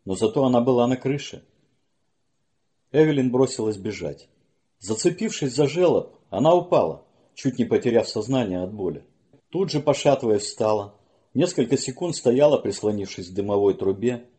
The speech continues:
и тяжело дыша, а затем оглянулась. Её словно холодом обдало. Над краем крыши, между двумя вцепившимся в водосточный желоб руками, появилась лысая голова,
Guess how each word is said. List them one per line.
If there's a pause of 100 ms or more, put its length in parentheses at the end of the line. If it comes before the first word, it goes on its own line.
(160)
и
тяжело
дыша, (380)
а
затем
оглянулась. (800)
Её
словно
холодом
обдало. (580)
Над
краем
крыши, (500)
между
двумя
вцепившимся (400)
в
водосточный
желоб
руками, (500)
появилась
лысая
голова,